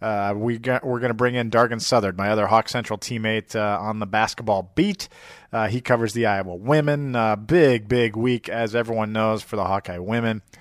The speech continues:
Uh, we haven't talked, uh, on air, Dargan, since Caitlin Clark set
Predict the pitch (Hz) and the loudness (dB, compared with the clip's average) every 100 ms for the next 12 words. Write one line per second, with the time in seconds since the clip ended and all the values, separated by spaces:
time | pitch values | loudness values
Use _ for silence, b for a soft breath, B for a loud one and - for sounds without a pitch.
0 | b b b - 92 92 98 143 196 226 | b b b -4 0 0 2 4 4 2
1 | 156 175 175 - 156 139 135 131 127 - | 4 6 6 4 4 6 6 6 4 2
2 | 131 127 139 135 117 117 113 123 110 127 | -2 0 0 0 2 2 2 -2 -6 -6
3 | 117 - 123 120 117 113 113 110 - 117 | -6 -4 -4 -4 -6 -2 -2 -2 -4 -2
4 | 113 - | -2 -4